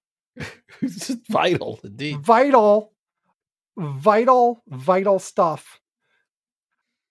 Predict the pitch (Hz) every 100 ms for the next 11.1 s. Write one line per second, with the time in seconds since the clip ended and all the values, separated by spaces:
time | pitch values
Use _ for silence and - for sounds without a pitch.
0 | _ _ 196 233 - 214 196 - 170 180
1 | 180 165 143 _ _ _ _ 165 196 277
2 | 302 233 202 220 - - 185 254 247 214
3 | 214 - 156 175 165 147 147 151 - 131
4 | 113 95 - _ - - _ _ - 175
5 | - - 160 190 240 262 - _ _ _
6 | _ _ 123 190 190 220 175 147 180 208
7 | 196 170 180 185 127 - _ _ _ _
8 | 214 214 185 180 202 202 190 151 - 139
9 | 262 214 202 226 170 214 208 180 196 160
10 | 151 175 220 226 196 151 127 117 113 -